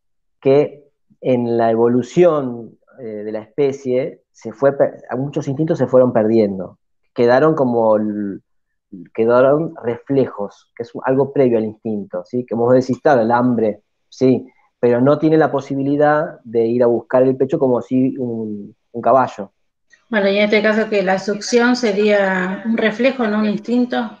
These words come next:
Speaker 1: Un reflejo. El instinto es la supervivencia. Eh, entonces, en el mundo, eh, vamos a un bosque y vemos que los animales so-, sobreviven, ¿sí? Por instinto, porque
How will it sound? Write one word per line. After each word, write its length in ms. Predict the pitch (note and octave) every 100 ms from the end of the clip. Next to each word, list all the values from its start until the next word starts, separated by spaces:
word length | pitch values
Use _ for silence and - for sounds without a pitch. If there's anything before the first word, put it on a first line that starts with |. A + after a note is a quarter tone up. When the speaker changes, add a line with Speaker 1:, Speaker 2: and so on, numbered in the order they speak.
| _ _ _ _
Speaker 1:
Un 140 | F#3 F#3
reflejo. 720 | F#3+ E3 D#3 B2 - G#2 G#2 -
El 100 | C3
instinto 400 | C3+ F3+ A3 A3+
es 60 |
la 80 | F3+
supervivencia. 960 | D3+ C3+ B2 B2 B2 A#2 G#2 - F#2+ - _ _ _ _ _ _ _
Eh, 420 | A2 G2+ G2 F#2+
entonces, 540 | G#2+ A2 C#3 B2 A2+ - _ _ _ _ -
en 160 | A2 A2+
el 140 | A#2
mundo, 880 | B2+ E3 E3 D#3 D3 C#3 C3+ C3 A#2+
eh, 80 | A2+
vamos 340 | A2+ C3 C#3
a 40 | C3+
un 100 | C#3+
bosque 460 | D#3+ D#3+ D#3+ E3+
y 80 | D#3
vemos 300 | A#2+ C3 D3
que 100 | -
los 140 | A#2 A2
animales 360 | A2+ B2+ E3+
so-, 300 | E3+ - A#2+
sobreviven, 760 | - C3+ C#3+ G#3+ F#3 G#2+ F#2+ - _ _ _
¿sí? 460 | - B2 E3 F3 -
Por 120 | A#2+ B2
instinto, 760 | B2 F#3+ F3+ E3+ E3+ F3+ F3+
porque 460 | B2 - A2+ A2+